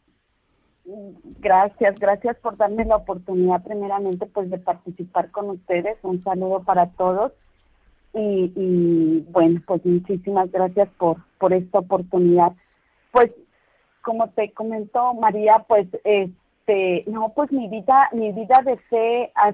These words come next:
sido en, en ascenso. Eh, vengo de, de, vengo de ser católica desde la cuna, eh, una vida muy sencilla y de tradiciones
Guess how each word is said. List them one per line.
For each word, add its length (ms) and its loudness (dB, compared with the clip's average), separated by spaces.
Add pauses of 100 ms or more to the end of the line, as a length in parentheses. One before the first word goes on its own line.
sido 680 2
en, 560 0 (420)
en 360 0
ascenso. 760 0 (840)
Eh, 560 0
vengo 440 0
de, 400 -2
de, 560 2 (960)
vengo 240 -2
de 180 -2
ser 160 -6
católica 580 -2
desde 280 -2
la 140 0
cuna, 460 2 (560)
eh, 440 2
una 240 4
vida 260 2
muy 300 -4
sencilla 920 -2
y 440 -2
de 220 -2 (120)
tradiciones 760 0